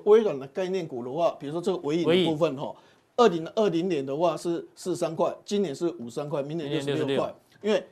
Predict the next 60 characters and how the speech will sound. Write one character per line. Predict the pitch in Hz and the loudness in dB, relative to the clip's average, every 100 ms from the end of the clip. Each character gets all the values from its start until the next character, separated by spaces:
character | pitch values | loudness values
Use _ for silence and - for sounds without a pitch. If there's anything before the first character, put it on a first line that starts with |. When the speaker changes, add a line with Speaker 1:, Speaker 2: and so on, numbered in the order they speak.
| _ _ _ | _ _ _
Speaker 1:
Microsoft | 190 202 196 208 160 131 | 2 4 6 2 0 -4
占 | - 165 | -4 -4
它 | 156 | -4
三 | 160 156 | -6 -8
十 | |
八 | 151 139 | -6 -6
趴 | 139 156 | -2 -2
的 | 165 | -2
营 | 165 | -4
收。 | - 127 120 | -4 -4 -4
Speaker 2:
嗯， | - | -8
是。 | - 131 | -8 -4
Speaker 1:
好， | 131 | -4
所 | 127 220 | 4 4
以 | 214 | 6
原 | 190 | 4
则 | 190 | 4
上 | 165 226 | 0 0
我 | 160 | 0
是 | 131 196 | -2 -2
觉 | 170 | -2
得 | - - - | -8 -12 -4
这 | 220 | 2
一 | 226 | 4
类 | 208 | 4
型 | |
族 | |
群 | 147 | 4
Speaker 2:
然 | |
后 | 202 | 4
你 | 175 | 4
上 | - 214 | 6 4
个 | |
礼 | 147 | 6
拜 | 170 | 6
有 | 165 | 6
讲 | 139 107 | 4 -4
嘛， | 101 95 - - | -6 -12 -18 -14
那 | 170 170 | -6 -2
个 | 165 147 139 | 0 0 -2
Speaker 1:
嗯。 | 113 - _ - | -4 -14 _ -4
Speaker 2:
F | 180 - | -4 0
B， | 170 175 | 0 2
呃， | 131 127 - - | -2 -6 -12 -10
亚 | 160 214 | 0 2
马 | 160 | 2
逊 | 156 196 165 | 2 -2 -2
这 | - | -2
个 | 180 | -2
客 | 156 190 | 0 2
户 | 180 | 2
可 | 147 | 2
能 | 120 | -4
也 | 107 | -2
会 | 123 | -4
进 | 131 113 | -4 -8
去 | - 101 | -10 -10
的。 | 95 | 0
Speaker 1:
对， | 185 160 | 2 2
对， | 165 | 0